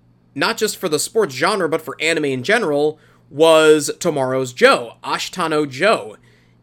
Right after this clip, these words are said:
It was pretty much the spearhead on the holy trinity of sports anime. Tomorrow's Joe at the front, Star of the Giants, and Attack Number One on the sides. It proved that sports were a viable genre for anime, especially in the wake of the Tokyo Olympics.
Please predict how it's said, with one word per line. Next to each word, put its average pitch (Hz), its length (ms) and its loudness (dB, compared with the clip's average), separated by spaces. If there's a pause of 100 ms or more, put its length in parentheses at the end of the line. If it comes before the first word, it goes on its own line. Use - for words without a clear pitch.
(120)
It 226 140 -2
was 285 140 -2
pretty 233 200 -2
much 202 240 -4
the 170 100 -6
spearhead 202 920 0
on 160 120 -2
the 156 100 -2
holy 185 420 -4
trinity 160 580 -4 (120)
of 139 300 -4 (100)
sports - 580 -2
anime. 120 580 -12 (360)
Tomorrow's 190 420 2
Joe 196 180 4
at 220 80 -2
the 247 80 -2
front, 160 460 0 (220)
Star 185 380 0
of 196 100 -2
the 220 100 4
Giants, 165 400 0
and 160 100 -2
Attack 160 340 -2
Number 165 220 -2
One 147 340 0 (120)
on 139 240 -4
the 127 80 -6
sides. 120 640 -6 (300)
It 156 120 -4
proved 190 180 -4
that 156 140 -6
sports 190 640 -4
were 170 160 -2
a 165 40 0
viable 156 440 0
genre 160 440 -2
for - 260 -8
anime, 180 280 0 (120)
especially 185 800 -4
in 156 80 -10
the 160 100 0
wake 147 380 0
of 143 440 -2
the 135 80 -12
Tokyo 156 420 -2
Olympics. 139 720 -4